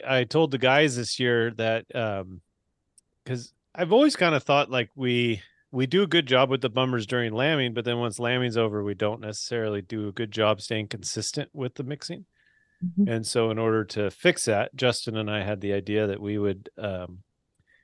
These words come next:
Speaker 1: we would give a lambing bonus, and the bonus would be based on every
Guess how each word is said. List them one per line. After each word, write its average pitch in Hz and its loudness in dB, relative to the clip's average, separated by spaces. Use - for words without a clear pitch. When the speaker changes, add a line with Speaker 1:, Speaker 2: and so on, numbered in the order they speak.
Speaker 1:
we 110 0
would 107 -4
give 131 2
a 117 4
lambing 113 2
bonus, 107 -2
and 101 -8
the 104 -2
bonus 120 2
would 117 0
be 107 0
based 107 0
on 104 0
every 139 4